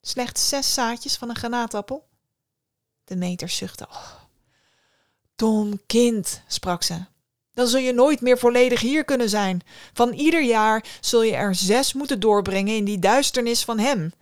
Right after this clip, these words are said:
Goed, ik, ik zal met Zeus praten. Misschien is er iets wat ik kan doen." Persephone glimlachte naar haar moeder. "Misschien," zei ze. "Misschien vind ik het wel niet zo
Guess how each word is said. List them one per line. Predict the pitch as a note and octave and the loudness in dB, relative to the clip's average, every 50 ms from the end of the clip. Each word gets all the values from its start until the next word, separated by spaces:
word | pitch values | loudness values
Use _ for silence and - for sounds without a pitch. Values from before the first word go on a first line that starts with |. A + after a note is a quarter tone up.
| _ _ _ _ _ _ _ _ | _ _ _ _ _ _ _ _
Goed, | _ - - G3+ F3+ | _ -6 -6 -6 -4
ik, | - - - - | -4 -6 -6 -6
ik | - C#3+ C3+ B3+ A#3 - | -6 -6 -4 -4 -2 0
zal | - C4+ B3+ | 0 0 0
met | B3 A3+ | 0 -2
Zeus | - G#3+ A3 A#3 B3 B3 - | 0 2 2 2 2 0 -2
praten. | - F3+ F#3 F#3 F#3 G3+ | -2 -2 -2 -2 -2 -2
Misschien | A3 A#3 - - E4 E4+ | -2 -2 -2 -2 -2 0
is | D#4+ C4+ B3+ | 0 0 0
er | - - | -2 -2
iets | - D#4 G#4 - - - | -4 -4 -4 -4 -2 0
wat | A#3 A3 - | 0 0 0
ik | G#3 | 0
kan | - G3+ G3 G3 | -2 -2 -2 0
doen." | F#3 F#3+ F3 F3 F3 - _ _ _ _ _ _ _ _ _ _ _ _ | 0 -2 -2 -4 -6 -8 _ _ _ _ _ _ _ _ _ _ _ _
Persephone | - G3+ - - G#3+ G#3 - G#3 G3 G3 G3 | -8 -4 -4 -2 -2 -4 -4 -4 -4 -4 -4
glimlachte | F#3+ - G#3 G#3 G3 F#3 F3+ F3+ - F#3 | -6 -6 -6 -4 -4 -4 -6 -6 -6 -6
naar | F#3 F#3 F#3 | -4 -2 -2
haar | F#3 F#3 | -2 -2
moeder. | F3+ F3+ F3+ F3+ F3+ F3+ - _ _ _ _ _ _ _ _ _ _ _ _ _ _ _ _ _ | -2 -2 -4 -4 -6 -8 -10 _ _ _ _ _ _ _ _ _ _ _ _ _ _ _ _ _
"Misschien," | _ G3+ G3 G#3 - - - B3 B3 A3+ G#3 G#3 G3+ G3+ A3 A3 _ _ _ _ | _ -8 -4 -2 -2 -2 -2 -4 -6 -4 -4 -6 -8 -8 -10 -14 _ _ _ _
zei | _ - - F#3 F#3 F3+ | _ -16 -12 -10 -8 -8
ze. | - - G3 G#3 - _ _ _ _ _ - - - _ _ _ _ _ _ _ _ _ _ _ _ _ _ _ _ _ _ _ _ _ _ _ _ | -8 -10 -10 -14 -16 _ _ _ _ _ -20 -20 -20 _ _ _ _ _ _ _ _ _ _ _ _ _ _ _ _ _ _ _ _ _ _ _ _
"Misschien | - G3 - - - D4 D4+ | -6 -4 -4 -4 -4 -6 -10
vind | - D#4 D4 | -8 -10 -10
ik | C#4 | -10
het | - - | -10 -8
wel | - B3 | -8 -6
niet | A#3 A#3 A3+ - | -6 -6 -6 -6
zo | - G3 | -6 -6